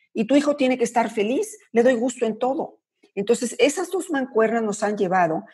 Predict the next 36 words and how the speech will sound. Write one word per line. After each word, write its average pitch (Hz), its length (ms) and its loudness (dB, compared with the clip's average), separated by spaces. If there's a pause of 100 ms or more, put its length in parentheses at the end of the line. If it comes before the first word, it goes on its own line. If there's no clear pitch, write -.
(200)
a 185 80 -4
ser 208 240 -4
padres 214 520 0 (260)
que, 190 580 2
pues, - 200 -10
nos 165 180 -4
han, 254 220 0
nos 202 180 0
hemos 254 180 -2
vuelto 233 300 0
muy 233 220 2
débiles, 208 580 2
no 196 100 -4
tenemos 220 380 -2
autoridad 180 720 -2
y 208 80 2
no 254 180 -2
tenemos 226 460 -2
nosotros 190 480 -10
mismos, 185 400 -8 (400)
eh, 170 240 -2
ya 196 220 4
la 214 180 4
capacidad 185 840 -2
para 175 360 2 (260)
soportar, 196 840 0
aguantar 185 760 0
cuando 175 280 -4
el 175 140 -2
hijo 220 300 -6
está - 180 -8
enojado, 220 640 -2
te 175 80 -6
hace 160 160 -10
el 156 80 -2
berrinche, 220 640 -4